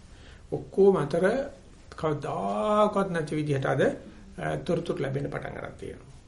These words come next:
ඉතින් බලාගෙන ඉන්නකොට පේනවා මේ තොරතුරු ලැබුණට ඒ තොරතුරු වලට අර්ථකථනයක් දීමේදී නවීන විද්‍යාවේ ඉස්සර ආදිමුත්තන්ගෙන් කිසිම පූර්වාදර්ශයක් ලැබිලා නැහැ.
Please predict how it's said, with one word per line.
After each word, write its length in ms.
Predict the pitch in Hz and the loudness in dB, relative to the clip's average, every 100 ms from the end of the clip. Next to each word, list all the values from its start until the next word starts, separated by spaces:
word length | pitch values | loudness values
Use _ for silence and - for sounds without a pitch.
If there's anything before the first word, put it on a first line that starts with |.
| - - - - - - - | -20 -20 -20 -20 -20 -20 -14
ඉතින් 240 | - 220 | -2 0
බලාගෙන 380 | 185 185 226 233 | 0 -2 -4 -2
ඉන්නකොට 320 | 233 233 233 226 | 0 2 2 2
පේනවා 320 | 220 233 240 | 2 2 2
මේ 160 | 226 208 | 2 0
තොරතුරු 480 | 196 180 180 208 214 | 2 2 2 4 4
ලැබුණට 540 | 143 131 175 233 233 - 101 - - - - | 2 2 4 2 2 -2 -4 -8 -10 -14 -6
ඒ 160 | 180 | -4
තොරතුරු 500 | 190 185 160 165 190 | -2 0 0 2 4
වලට 160 | 196 202 - | 4 4 0
අර්ථකථනයක් 800 | 147 151 254 254 - 185 160 139 | -2 -2 -2 0 2 2 2 0
දීමේදී 600 | 127 165 202 156 104 123 196 - - - - | 0 4 4 2 0 -2 -4 -8 -16 -20 -8
නවීන 440 | 135 139 143 170 180 | -4 0 0 0 0
විද්‍යාවේ 760 | 147 139 139 156 165 170 202 170 | 0 0 2 4 4 6 4 4
ඉස්සර 420 | 147 151 - 208 214 | 0 -2 2 4 6
ආදිමුත්තන්ගෙන් 920 | 185 180 190 196 196 202 208 226 226 | 6 6 6 4 2 2 2 2 0
කිසිම 880 | - - 202 202 214 220 233 240 262 254 - - - - - - - | -2 -2 0 2 2 0 2 4 6 4 2 -6 -18 -20 -20 -20 -4
පූර්වාදර්ශයක් 680 | 160 165 160 147 139 139 - | 0 2 2 0 -2 -6 -6
ලැබිලා 300 | 117 104 87 | -8 -8 -8
නැහැ. 260 | 90 - | -10 -16